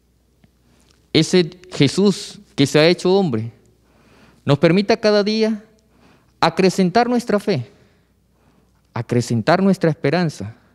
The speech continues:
acrecentar nuestro amor, y cada día nos permita cultivar esos dones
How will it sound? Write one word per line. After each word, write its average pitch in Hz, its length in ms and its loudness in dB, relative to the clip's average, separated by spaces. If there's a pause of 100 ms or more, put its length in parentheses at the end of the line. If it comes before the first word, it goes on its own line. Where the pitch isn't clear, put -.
(580)
acrecentar 123 640 -2
nuestro 170 300 -2
amor, 135 360 -6 (720)
y 127 80 -2
cada 185 260 2
día 208 180 0
nos 185 140 0
permita 196 540 -2 (1160)
cultivar 196 880 2 (320)
esos 180 320 -2
dones 226 480 -2